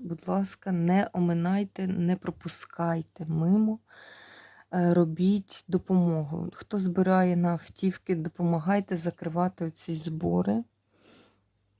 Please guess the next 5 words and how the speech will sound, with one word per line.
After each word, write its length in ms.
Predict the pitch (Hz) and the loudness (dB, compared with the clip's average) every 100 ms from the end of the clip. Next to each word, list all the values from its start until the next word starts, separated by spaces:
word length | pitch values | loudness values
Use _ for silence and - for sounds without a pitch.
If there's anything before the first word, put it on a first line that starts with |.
| _ _ _ _ - | _ _ _ _ -2
для 340 | 175 165 170 | 2 4 4
військових. 680 | 185 202 - - 170 160 160 | 2 0 -4 -6 -6 -4 -6
Це 160 | - 165 | -8 -8
дуже 560 | 160 156 185 226 220 | -8 -4 -2 -2 2
необхідно. 880 | 196 190 190 185 - 165 156 175 160 | 4 4 2 0 -10 -12 -8 -8 -8